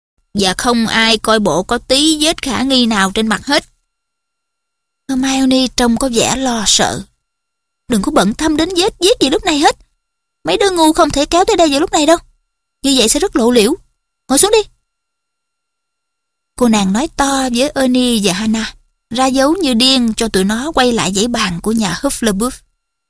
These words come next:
"Lát nữa, tụi này sẽ, sẽ nói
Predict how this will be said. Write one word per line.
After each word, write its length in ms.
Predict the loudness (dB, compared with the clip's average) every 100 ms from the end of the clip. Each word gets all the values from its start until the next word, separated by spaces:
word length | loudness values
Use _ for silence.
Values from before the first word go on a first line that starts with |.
| _ _ _ _ _ _ _ _ _
"Lát 140 | -6 2
nữa, 180 | 4 6 4 0 _ _ _ _ _ _ _ 0
tụi 120 | 4
này 240 | 4 4 0 _ _ _
sẽ, 300 | 0 2 2 0 -2 _ _ _
sẽ 260 | -2 0 -2 -4 _
nói 280 | 0 4 4